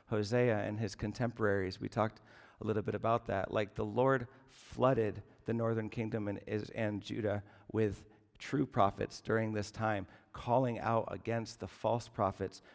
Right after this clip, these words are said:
who were assuring them, soothsaying, telling them, "This is all the God's favor upon you," saying, "No, God's favor is not upon you in your sin."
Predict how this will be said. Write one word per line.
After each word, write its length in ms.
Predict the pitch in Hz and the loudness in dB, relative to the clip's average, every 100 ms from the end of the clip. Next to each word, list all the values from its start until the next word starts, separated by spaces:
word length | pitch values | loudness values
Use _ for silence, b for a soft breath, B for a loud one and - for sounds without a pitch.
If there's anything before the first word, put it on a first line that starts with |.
| - | -6
who 120 | 110 | -2
were 160 | 107 | 0
assuring 540 | 98 98 - 127 117 107 | -2 -4 -6 -4 -2 -2
them, 220 | 101 104 B B | -4 -6 B B
soothsaying, 840 | - - 131 123 - 101 95 95 - B - | -18 -2 0 0 -2 -2 -2 -4 -10 B -4
telling 260 | 123 113 | 0 0
them, 200 | 107 107 | 0 -2
"This 220 | 98 120 | -2 -4
is 100 | 120 | -2
all 500 | 113 110 117 110 110 - - | 2 6 6 6 2 -4 -10
the 80 | 110 | 2
God's 260 | 110 107 | 2 2
favor 460 | - 120 120 117 107 | 0 2 2 2 0
upon 320 | 98 107 98 | 0 -2 0
you," 120 | 104 B B | -2 B B
saying, 300 | - 107 104 | -6 -2 0
"No, 340 | 107 110 101 98 B B B | 0 0 -2 -6 B B B
God's 240 | - 101 | -2 -2
favor 340 | - 110 104 110 | 2 2 2 0
is 220 | 95 92 | 0 0
not 300 | 101 107 - | 0 0 -2
upon 340 | - 107 95 | -4 -2 0
you 160 | 90 87 b b b - | -2 -4 b b b -6
in 200 | 92 98 | -2 0
your 140 | 98 | -2
sin." 480 | 92 - 95 98 | -4 -6 -4 -4